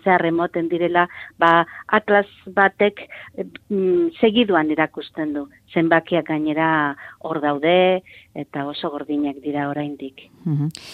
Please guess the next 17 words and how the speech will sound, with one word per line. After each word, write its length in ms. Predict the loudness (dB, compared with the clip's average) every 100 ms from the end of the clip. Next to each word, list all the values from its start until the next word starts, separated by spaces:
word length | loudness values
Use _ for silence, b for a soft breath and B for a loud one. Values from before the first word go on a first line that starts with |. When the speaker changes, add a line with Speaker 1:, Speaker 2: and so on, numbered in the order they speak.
| B 0
Speaker 2:
Bizitza 760 | 2 2 2 4 6 6 4
pribatutik, 640 | 2 4 4 2 2 2 2
eh, 400 | 0 2 0 0
plazarako 760 | 0 0 0 0 2 2 4 4
bidea 320 | 2 2 4
nola 280 | 4 4 4 2
egin 260 | 2 2 2
den 180 | 2 2
ere 120 | 2
hori, 280 | 2 2 0 B B B
eh, 180 | -6 -4
zehazten 460 | -2 0 0 0 2
da 140 | 2
atlas 300 | 0 -2 -2 -2
horretan, 520 | -4 2 4 4 0
zuen 240 | -4 -2 -2
ikuspuntutik? 720 | -4 -6 -4 -4 -4 -6